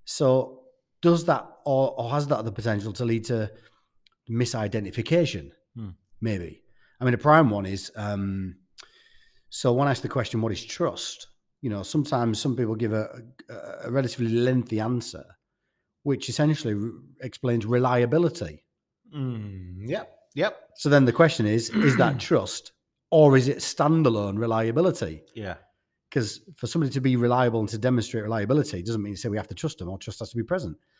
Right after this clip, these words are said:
Speaker 2: Mm.
Speaker 1: So do you know what I mean?
Speaker 2: Mm.
Speaker 1: So it's a, it's a really interesting, it's a really interesting exercise to do, because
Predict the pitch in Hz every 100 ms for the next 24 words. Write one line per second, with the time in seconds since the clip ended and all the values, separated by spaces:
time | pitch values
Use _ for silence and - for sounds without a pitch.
0 | 107 98 92 170 160 160 180 185 170 85
1 | - 104 95 - - 156 156 156 127 151
2 | 156 180 156 165 - 120 - 123 117 104
3 | _ _ _ _ _ _ _ - 139 135
4 | 190 196 170 151 120 - 147 123 - 131
5 | 113 110 113 104